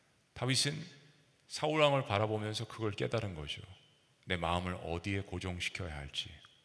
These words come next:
"하나님, 제 마음이 확정되었습니다." 요즘은 "홍해가 갈라지면 하나님, 제가 믿겠습니다"라는 신앙이 너무 많습니다.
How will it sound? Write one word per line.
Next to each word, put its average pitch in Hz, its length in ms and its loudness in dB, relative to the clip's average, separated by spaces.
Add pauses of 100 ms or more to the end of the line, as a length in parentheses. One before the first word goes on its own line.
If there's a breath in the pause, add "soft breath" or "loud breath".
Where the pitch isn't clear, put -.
(1400)
"하나님, 143 220 -4
제 123 140 2
마음이 113 260 2
확정되었습니다." 90 960 -2 (1700 loud breath)
요즘은 127 440 2 (1200)
"홍해가 190 340 4
갈라지면 120 580 2
하나님, 139 320 0
제가 113 200 0
믿겠습니다"라는 107 960 0
신앙이 127 380 -2
너무 92 200 -4
많습니다. 76 540 -4